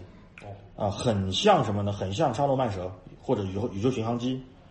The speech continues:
Speaker 2: 很像那个游戏。那么 Irem 这家公司和这个卡普空以及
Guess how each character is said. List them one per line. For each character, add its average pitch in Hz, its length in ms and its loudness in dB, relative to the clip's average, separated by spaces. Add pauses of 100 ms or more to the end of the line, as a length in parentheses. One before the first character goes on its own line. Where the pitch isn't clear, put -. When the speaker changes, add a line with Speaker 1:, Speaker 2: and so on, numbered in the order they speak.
Speaker 2:
很 90 200 -8
像 135 200 2
那 113 80 0
个 101 60 -2
游 90 160 -6
戏。 92 180 -12 (340)
那 165 100 2
么 156 80 0
Irem 220 360 8
这 151 100 2
家 139 160 6
公 139 160 2
司 131 240 -2 (720)
和 123 340 6
这 143 180 6
个 110 240 6
卡 135 180 2
普 135 120 -4
空 127 240 0
以 95 200 -4
及 123 420 -4